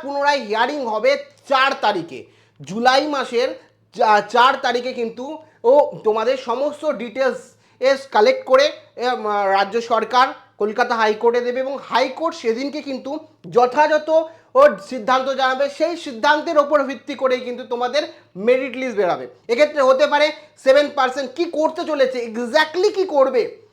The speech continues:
এ, আহ, সরকার, আহ, উচ্চশিক্ষা দপ্তর, আর সেটাই জানাতে হবে হাইকোর্ট এবং হাইকোর্ট সেটাকে যদি মঞ্জুর দেয়, সেটাকে যদি গ্র্যান্ট করে, এ সেই সিদ্ধান্ত যদি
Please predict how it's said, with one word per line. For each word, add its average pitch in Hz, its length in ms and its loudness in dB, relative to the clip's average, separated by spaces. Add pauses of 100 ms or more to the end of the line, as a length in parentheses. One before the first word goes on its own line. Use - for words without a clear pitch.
(240)
এ, 262 120 4 (140)
আহ, 185 580 2
সরকার, 233 500 0 (420)
আহ, 247 180 4
উচ্চশিক্ষা 269 480 -4
দপ্তর, 247 440 -2 (240)
আর 277 180 2
সেটাই 277 520 2
জানাতে 240 400 -2
হবে 262 340 -2 (200)
হাইকোর্ট 254 460 4
এবং 285 220 -2 (100)
হাইকোর্ট 254 460 -2
সেটাকে 262 340 -2
যদি 269 200 -8
মঞ্জুর 247 460 -6
দেয়, 233 320 2 (320)
সেটাকে 247 300 -2
যদি 262 200 -4
গ্র্যান্ট 226 460 0
করে, 262 340 0 (260)
এ 269 240 0
সেই 254 160 -2
সিদ্ধান্ত 254 460 -4
যদি 269 420 -10